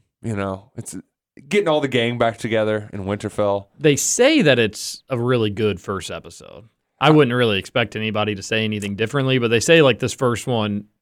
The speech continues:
Speaker 2: sets the tone.
Speaker 1: Yeah, and I, I've heard that there, there were actually some, some good laughs in it too.
Speaker 2: Oh,
Speaker 1: Yeah.
Speaker 2: some comedy.
Speaker 1: Some lighter moments. Um, you need some moment of, moments of levity
Speaker 2: Yeah, I
Speaker 1: in
Speaker 2: don't know
Speaker 1: Winterfell.
Speaker 2: where, like, the,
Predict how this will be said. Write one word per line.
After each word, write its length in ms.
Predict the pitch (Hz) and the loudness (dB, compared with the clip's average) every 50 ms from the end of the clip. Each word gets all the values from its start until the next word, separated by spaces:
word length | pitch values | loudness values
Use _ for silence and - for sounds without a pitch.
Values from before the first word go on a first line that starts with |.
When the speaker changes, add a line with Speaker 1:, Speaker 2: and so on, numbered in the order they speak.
| _ - | _ -8
Speaker 2:
sets 340 | - - 139 110 - - | -4 -2 -2 -2 -2 -4
the 100 | - 101 | -10 -10
tone. 340 | 85 - - - 50 - - _ _ _ _ _ _ - | -14 -16 -16 -20 -20 -20 -20 _ _ _ _ _ _ -6
Speaker 1:
Yeah, 320 | 165 180 185 185 175 170 - | -4 0 0 2 0 0 -2
and 160 | 135 143 139 | -2 -2 -2
I, 140 | 127 131 127 - | -2 -2 -2 -2
I've 200 | 127 127 123 117 | -2 -2 -2 0
heard 240 | 147 170 180 180 | -2 -2 -2 -2
that 160 | 160 156 135 - | -4 -6 -4 -2
there, 340 | 127 120 117 113 110 107 | -2 0 0 0 -2 -2
there 140 | 101 - 107 | -4 -4 -2
were 140 | 110 110 104 | -2 -2 -2
actually 320 | 92 98 104 - - 117 | -2 -4 -6 -4 -6 -8
some, 360 | 104 - - 98 95 92 92 87 | -8 -6 -8 -8 -8 -10 -12 -14
some 180 | - - 101 | -16 -16 -10
good 160 | 98 110 107 | -8 -8 -6
laughs 500 | - 82 90 95 104 123 - - - - _ _ _ _ _ _ _ _ _ - | -6 -6 -6 -6 -8 -8 -12 -16 -18 -18 _ _ _ _ _ _ _ _ _ -10
in 100 | - 123 | -8 -6
it 120 | 120 110 - | -6 -6 -4
too. 260 | - 120 127 143 139 - | -4 -4 -4 -4 -4 -2
Speaker 2:
Oh, 260 | 311 311 285 - - _ _ _ _ _ _ - | -2 -2 -2 -4 -8 _ _ _ _ _ _ -6
Speaker 1:
Yeah. 240 | 185 180 113 92 - _ _ _ | -6 -6 -6 -6 -10 _ _ _
Speaker 2:
some 80 | - 165 | -18 -10
comedy. 320 | - 214 233 214 160 - | -8 -6 -6 -6 -8 -8
Speaker 1:
Some 180 | - - 127 123 | -6 -4 -2 0
lighter 280 | 135 147 151 127 110 | 2 2 2 2 0
moments. 480 | 98 92 92 95 120 143 - - - - _ _ _ _ _ _ - | -2 -4 -4 -4 -6 -6 -8 -12 -18 -18 _ _ _ _ _ _ -6
Um, 220 | - 120 123 127 156 | -2 -2 0 0 0
you 60 | 185 | 0
need 180 | 190 190 165 | -2 -2 -4
some 100 | - 131 117 | -4 -2 -2
moment 200 | 110 110 104 98 | 0 0 0 -2
of, 200 | 92 87 90 - - _ _ - | -4 -8 -10 -14 -16 _ _ -10
moments 300 | - 107 101 95 92 - | -6 -6 -4 -4 -6 -10
of 80 | 82 85 | -10 -10
levity 200 | - 69 - 202 | -8 -4 0 4
Speaker 2:
Yeah, 100 | 190 185 | 6 6
I 40 | 190 | 6
Speaker 1:
in 40 | |
Speaker 2:
don't 160 | 196 247 240 202 | 6 6 6 6
know 100 | 175 160 | 6 6
Speaker 1:
Winterfell. 40 | |
Speaker 2:
where, 200 | 147 147 147 147 | 6 6 4 6
like, 160 | 139 127 120 - | 4 4 2 0
the, 200 | - 120 113 | -6 -10 -10